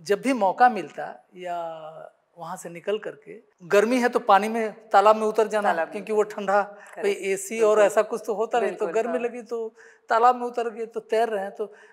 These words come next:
Speaker 1: कब से हम तैर रहे हैं ये मुझे याद नहीं, मैंने जब से याद है मैं तैर रहा था।
Speaker 2: अच्छा।
Speaker 1: ये समझिए,
Speaker 2: ओके।
Speaker 1: मैंने इतना बचपन से हम तैर रहे
Speaker 2: हाँ।
Speaker 1: थे। और जो नेचुरल तालाब होते हैं, जिसको पुखुर या गढ़ई कहते
Speaker 2: हम्म,
Speaker 1: हैं,
Speaker 2: हम्म, हम्म, हम्म।
Speaker 1: उसके जो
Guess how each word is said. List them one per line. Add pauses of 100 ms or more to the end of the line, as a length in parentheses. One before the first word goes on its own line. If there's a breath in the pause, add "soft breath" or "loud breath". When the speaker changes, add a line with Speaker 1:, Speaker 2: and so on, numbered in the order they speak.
(160 loud breath)
Speaker 1:
कब
से
हम
तैर
रहे
हैं
ये
मुझे
याद
नहीं,
मैंने
जब
से
याद
है
मैं
तैर
रहा
था। (100)
Speaker 2:
अच्छा।
Speaker 1:
ये
समझिए, (120)
Speaker 2:
ओके।
Speaker 1:
मैंने
इतना
बचपन
से
हम
तैर
रहे
Speaker 2:
हाँ।
Speaker 1:
थे। (160)
और (180)
जो
नेचुरल
तालाब
होते
हैं, (100)
जिसको (580)
पुखुर
या
गढ़ई
कहते
Speaker 2:
हम्म,
Speaker 1:
हैं,
Speaker 2:
हम्म,
हम्म,
हम्म।
Speaker 1:
उसके
जो